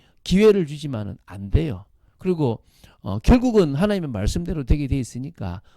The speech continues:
우리는 그들을 너무 믿지 말고 그들을 의지하지도 말고 하나님을 의지하고 나아가야 될 줄로 믿습니다. 그게 가장 중요합니다. 그리고 하나님은 우리 속에 있는 여러 가지 것도 다 깨닫게 하십니다.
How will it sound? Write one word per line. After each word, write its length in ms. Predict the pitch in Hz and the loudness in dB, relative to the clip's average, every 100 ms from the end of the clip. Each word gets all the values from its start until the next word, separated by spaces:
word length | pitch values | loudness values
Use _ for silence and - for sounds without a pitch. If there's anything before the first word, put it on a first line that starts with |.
| _ | _
우리는 200 | 120 127 | -4 -4
그들을 360 | - 196 160 123 | 2 2 2 -4
너무 240 | 110 120 | -4 -4
믿지 360 | 107 101 - - | -8 -10 -10 -8
말고 480 | 120 104 107 110 - _ | -8 -8 -10 -12 -14 _
그들을 340 | - 127 110 - | -10 -8 -4 0
의지하지도 520 | 131 156 185 180 160 | 2 4 4 4 0
말고 460 | 104 85 87 98 - - - | -2 -6 -8 -10 -12 -16 -6
하나님을 640 | - 196 185 170 135 104 | 0 4 4 2 -8 -10
의지하고 400 | 107 107 110 107 | -8 -6 -6 -6
나아가야 340 | 107 120 110 104 | -4 -2 0 0
될 160 | 101 | 0
줄로 240 | - - 101 | -2 -4 -2
믿습니다. 720 | 95 - - - - 98 - _ - - - | -2 -6 -12 -16 -14 -14 -14 _ -20 -10 0
그게 240 | 123 170 | 4 6
가장 400 | 165 175 170 202 - _ | 6 6 6 4 -2 _
중요합니다. 880 | - 123 120 139 101 131 - 101 95 _ _ _ | -16 -10 -6 -4 -6 -10 -12 -12 -12 _ _ _
그리고 220 | 170 160 | 2 4
하나님은 720 | 165 233 214 160 131 123 92 - - - | 4 6 4 4 4 2 0 -6 -18 -4
우리 220 | 120 160 | 4 6
속에 340 | 190 226 196 | 8 8 8
있는 380 | 147 127 123 110 | 6 2 -2 -2
여러 280 | 107 147 196 | -6 -4 -2
가지 540 | 165 165 175 170 160 | 0 -2 0 -2 -2
것도 440 | 151 165 - - 190 | 0 0 -2 0 2
다 420 | - 139 202 226 _ _ _ _ _ _ | 2 0 -2 -2 _ _ _ _ _ _
깨닫게 420 | - 202 254 247 123 | -4 0 0 0 -4
하십니다. 640 | - - - - 98 | -4 -6 -16 -16 -16